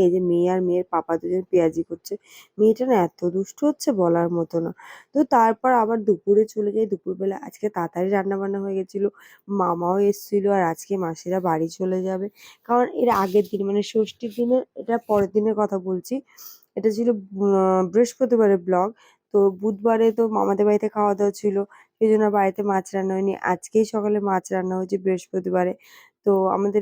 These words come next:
বৃহস্পতিবারে মাছ খায় অনেকে বলবে। তো মা আবার মেসোকে একটু আদর যত্ন করে খাওয়াচ্ছিল, কিন্তু মেসো তা খেয়ে উঠতে পারছে না। তো মা চিংড়ি মাছগুলো একটু বেছে বেছে দিচ্ছিল। সত্যি কথা কি বলতো, একটা ভরা পরিবার থাকলে না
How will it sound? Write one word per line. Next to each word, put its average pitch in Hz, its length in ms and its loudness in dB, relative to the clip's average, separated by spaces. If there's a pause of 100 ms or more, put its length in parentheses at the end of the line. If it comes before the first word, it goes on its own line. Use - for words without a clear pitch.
বৃহস্পতিবারে 202 640 -4
মাছ 180 260 -6 (120)
খায় 190 220 0
অনেকে 180 260 -4 (120)
বলবে। 180 240 -6 (380)
তো - 140 -12
মা 190 200 -2
আবার 190 180 -2
মেসোকে 196 320 -2
একটু 196 180 -10 (240)
আদর 190 360 0
যত্ন 190 200 -6 (120)
করে 196 140 -2
খাওয়াচ্ছিল, 190 480 -2
কিন্তু 202 240 0
মেসো 185 220 -4
তা 208 100 -2 (100)
খেয়ে 190 220 0
উঠতে 180 300 -2
পারছে 180 400 -2
না। 175 100 -4 (400)
তো - 100 -10
মা 226 120 2 (120)
চিংড়ি 214 260 0
মাছগুলো 214 340 -2
একটু 214 160 -10 (100)
বেছে 185 220 0
বেছে 196 260 -2
দিচ্ছিল। 185 460 -8 (380)
সত্যি 285 280 -6
কথা 262 200 2
কি 247 160 -6
বলতো, 233 260 2
একটা 220 180 -4 (100)
ভরা 185 260 2 (160)
পরিবার 185 460 0
থাকলে 202 260 -4
না 196 120 -8